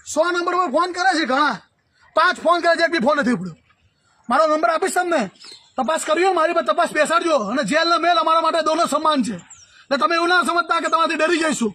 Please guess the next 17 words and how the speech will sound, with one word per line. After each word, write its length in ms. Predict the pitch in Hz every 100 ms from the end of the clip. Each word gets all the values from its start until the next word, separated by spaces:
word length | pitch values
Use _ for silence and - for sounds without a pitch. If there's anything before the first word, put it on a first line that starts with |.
| _ _ _ _ _ _
પાંચ 200 | 349 381
વખત 220 | 330 339 349
પોલીસ 240 | 330 302 - _ _ -
સો 140 | 320 349
નંબર 200 | 330 339
પર 120 | 311
ફોન 200 | 320 311
કર્યો, 180 | 320 330
એક 100 | 285
પણ 140 | 320
ફોન 160 | 294 302
ઉપાડવામાં 300 | 302 311 302
નથી 100 | 311
આવ્યો. 140 | 330
અમારા 200 | 294 302
માણસો 300 | 285 269 339
પોતે 240 | 294 277